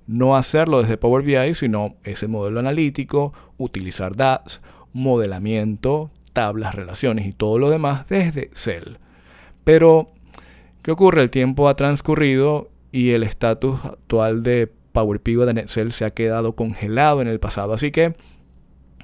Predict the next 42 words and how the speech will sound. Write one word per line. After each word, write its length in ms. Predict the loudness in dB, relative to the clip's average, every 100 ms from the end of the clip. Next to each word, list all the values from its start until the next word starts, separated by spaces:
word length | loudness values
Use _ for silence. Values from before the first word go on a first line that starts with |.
| _ -2
¿qué 100 | -2
implica 460 | 0 -2 0 0
esto 340 | 0 -4 -8 -4
para 180 | -4
los 120 | -2 -4
nuevos 300 | -2 -4 -4
usuarios? 400 | -4 -4 -2 -4
No 60 |
estamos 260 | 0 2 4
hablando 320 | 2 2 4
de 60 | 2
aquellos 320 | 2 -2 -2
que 80 | -2
ya 100 | -2
tienen 260 | -2 -4
tiempo 340 | -2 -2 0 -2
y 40 |
el 80 | -2
conocimiento, 760 | -6 -6 -4 -2 -2 -2 -2 -6 -20 -20 -6
sino 280 | 0 0
que, 300 | 2 0 -2 -2
¿qué 80 |
implica 560 | -2 0 0 2 2 2
este 240 | 0 -2
cambio 340 | 0 0 0 -2
que 160 | -2
viene 500 | 0 0 0 0 -2
en 140 | -4 -4
camino 400 | -2 -2 0 -2
por 160 | -4
parte 300 | -4 -6 -2
de 100 | -2
Microsoft 600 | 0 0 0 -2 -2 -4 -6 -20 -20 -20 -2
para 200 | 0 0
quienes 220 | 0 -2
están 280 | -2 0 -2
comenzando, 640 | 0 0 0 -2 -2 -2
para 200 | -2 -2
quienes 260 | -4 -4 -2
trabajan 420 | 0 0 0 -2
en 80 | -2
Excel, 540 | -4 -2 0 0 -2